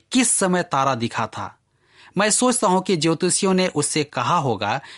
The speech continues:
यही करीब एक साल पहले। यदि हम अपने सोच में ये सही हैं, तो ये ज्योतिषी पूर्व से पश्चिम सभी क्षेत्र से आए और एक विशेष स्थान में इकट्ठे हुए, जहां से उन्होंने ये यरूशलेम के लिए यात्रा आरंभ की।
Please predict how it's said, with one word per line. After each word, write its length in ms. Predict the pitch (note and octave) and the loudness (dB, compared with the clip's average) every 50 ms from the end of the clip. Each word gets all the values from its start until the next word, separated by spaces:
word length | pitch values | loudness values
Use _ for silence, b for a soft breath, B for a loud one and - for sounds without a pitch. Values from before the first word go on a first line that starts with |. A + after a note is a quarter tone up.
| B _ A2+ | B _ -4
यही 300 | A#2 D3+ F#3 G#3+ B3 B3 | -2 0 2 2 2 2
करीब 380 | - - D#3+ D3 D3 D3+ D#3 - _ _ - | 2 0 0 2 2 0 -2 -4 _ _ -4
एक 180 | D#3+ E3 - | -2 -2 -2
साल 220 | - - C#3 B2+ B2 | -2 -2 -2 -2 -2
पहले। 360 | - B2 A#2 C#3 D#3 F3 F#3+ - _ _ _ _ _ _ _ _ - | -4 -4 -4 -4 -4 -6 -8 -12 _ _ _ _ _ _ _ _ -2
यदि 240 | C3+ D#3 E3+ F#3+ G#3+ | 0 0 2 2 2
हम 220 | G3+ G3+ G3+ G3+ - - _ | 2 2 0 0 -4 -4 _
अपने 340 | C#3+ C3+ - E3+ E3+ E3+ E3 | -6 -4 -2 0 0 0 0
सोच 380 | - - - E3 F3+ F3+ - D#3+ | 0 -2 0 -2 0 0 0 -2
में 120 | D#3 C#3 | 0 0
ये 120 | B2 A#2+ | 0 -2
सही 360 | A2+ - - - C#3 C3+ F#3 F3+ | -2 -2 -2 -2 0 0 0 0
हैं, 240 | C#3 A2+ G2+ F#2+ b b b b b b _ - | 0 -2 -4 -6 b b b b b b _ -2
तो 40 | D3+ | 0
ये 220 | D3 D#3 D#3+ D3+ | 2 2 2 2
ज्योतिषी 520 | C3 C#3+ D#3 D#3+ - F#3 E3+ - - F3+ D#3+ | 2 2 0 0 0 0 -2 0 0 -2 -2
पूर्व 380 | - - F3 F#3 G3 G3+ G3 | -2 0 2 4 4 4 2
से 200 | F#3 - - E3 | 0 -2 -4 -6
पश्चिम 560 | D#3 - - C#3 - - - - D#3 D#3+ E3 F3+ | -4 -4 -4 -2 -2 -2 -2 0 -2 -2 -4 -6
सभी 320 | - - - D#3+ D#3+ F#3 F3+ | -8 -4 -2 0 0 0 0
क्षेत्र 420 | - - - F#3 F3+ - F3+ E3 | 0 0 -2 -2 -4 -2 -2 -2
से 180 | - - - C#3 | -2 -2 -2 -4
आए 400 | - - A2+ A2+ A#2+ C3+ D#3 B B B B B B B B - | -2 -2 -2 -2 -2 -2 -4 B B B B B B B B 0
और 240 | D#3 E3 E3+ F3 | 2 4 4 2
एक 320 | - - G3+ G3+ G3 - D#3 | 0 0 0 0 0 0 -2
विशेष 460 | D3 D#3 D#3+ - - A3+ A3+ - - | -2 0 0 2 2 2 2 0 0
स्थान 400 | C#3 - - - - E3+ F3 F3+ | -4 -6 -8 -6 -2 -2 0 0
में 140 | F3 F3 - | 0 0 -2
इकट्ठे 440 | - - - C#3 - - - F3+ E3+ | -4 -6 -6 -6 -6 -4 -4 -4 -4
हुए, 300 | C3 G#2+ A2 G2+ F#2 - b b b b b b - A2+ | -4 -4 -8 -10 -10 -12 b b b b b b -10 -4
जहां 360 | A2+ - E3+ D3 F3 G#3+ A3+ | -2 0 0 2 2 0 0
से 360 | - - - A2+ A#2 D3 B B B B B | 0 -2 -2 -2 -2 -2 B B B B B
उन्होंने 360 | - E3 F#3 F#3 G3 F#3+ F#3+ | -2 0 2 2 4 2 2
ये 280 | F#3+ E3+ E3+ E3 D#3 D3+ | 2 2 2 4 4 4
यरूशलेम 540 | D3+ D#3 D3 - - D#3+ E3 F#3 G3 G3 F3+ | 4 2 2 0 0 0 0 0 0 0 -2
के 200 | - - D#3+ C#3 | -2 -2 -2 0
लिए 240 | B2 B2 A#2+ B2 | 0 0 0 0
यात्रा 420 | A#2+ A2 A#2+ B2+ C#3 - - D3+ D3+ | 0 0 -2 -2 -2 -2 -2 -2 0
आरंभ 360 | - B2+ C3 B2+ B2+ B2 A2+ | 0 0 0 0 0 -2 -2
की। 300 | - - - G#2 F#2 - | -4 -6 -8 -8 -8 -8